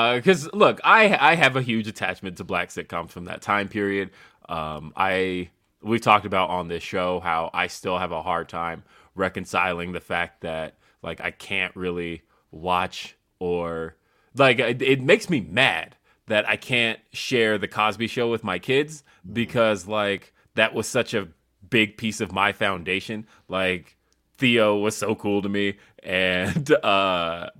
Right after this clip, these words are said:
Speaker 1: I, I feel like that imparted so much, um, normalcy around the black family,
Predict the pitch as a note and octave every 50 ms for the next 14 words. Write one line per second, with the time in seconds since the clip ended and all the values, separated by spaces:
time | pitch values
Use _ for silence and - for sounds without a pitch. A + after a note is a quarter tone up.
0 | - - - _ _ _ _ _ - E2 F2+ F#2+ G2+ - G2 F#2+ G2+ G2 - -
1 | G#2+ G2 F#2+ F#2 F#2 F#2 F2+ F2+ D#2 - - _ _ _ _ _ _ _ _ _
2 | _ - F#2 G2+ G2 F#2+ G2 G2 F#2+ - _ F#2 F#2 F#2 F2+ E2 - G#2 F#2+ F#2+
3 | G2 F#2 - - - G2+ F#2 F#2 F#2 F#2 F#2 F2+ F2+ F2 - - - - - _
4 | _ _ _ _ _ _ _ _ _ _ _ _ _ _ _ _ _ _ _ _
5 | _ - - _ F#2 F2+ E2+ E2+ E2 D#2+ D#2+ D#2+ E2 D#2 D2 _ _ _ _ _
6 | _ _ _ _ _ _ _ _ _ _ _ _ _ _ A2+ A2+ A2+ G#2+ G#2+ G#2
7 | G#2 G#2+ G#2+ G2+ - - G#2 G2+ G2 G2 F#2 F#2 F#2 F#2 G2 G2 F#2+ E2+ F#2+ F#2+
8 | F#2 F#2+ - - - F2 F2+ F#2 G2 G2 G2 G2 G2 F#2+